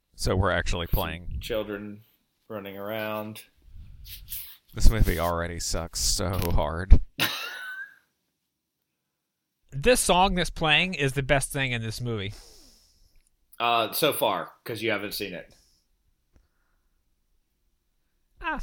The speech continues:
Speaker 3: I'm confident. <laughs>
Speaker 2: This is a lot like my life growing up in Pennsylvania.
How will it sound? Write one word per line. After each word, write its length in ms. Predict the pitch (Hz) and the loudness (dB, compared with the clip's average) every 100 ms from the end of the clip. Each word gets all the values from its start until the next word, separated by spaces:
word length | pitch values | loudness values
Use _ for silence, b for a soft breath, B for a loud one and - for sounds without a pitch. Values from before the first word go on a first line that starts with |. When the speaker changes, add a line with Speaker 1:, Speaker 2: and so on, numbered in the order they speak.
| - | -12
Speaker 3:
I'm 80 | - | -10
confident. 420 | 131 120 - 123 - - - _ _ - | -6 -6 -6 -10 -14 -20 -20 _ _ 6
<laughs> 880 | - - 156 - - - _ _ | 6 4 -4 -6 -6 -6 _ _
Speaker 2:
This 180 | 120 139 | -8 -6
is 100 | 151 | -2
a 60 | 139 | 2
lot 240 | 117 110 | 2 2
like 180 | 98 98 | 0 -6
my 140 | 98 | -4
life 460 | 101 92 92 - - - - | -4 -4 -6 -8 -16 -18 -10
growing 320 | 90 85 87 | -8 -8 -10
up 160 | 82 | -12
in 200 | 82 87 - | -14 -16 -18
Pennsylvania. 680 | - 85 87 78 82 80 | -16 -14 -14 -10 -10 -8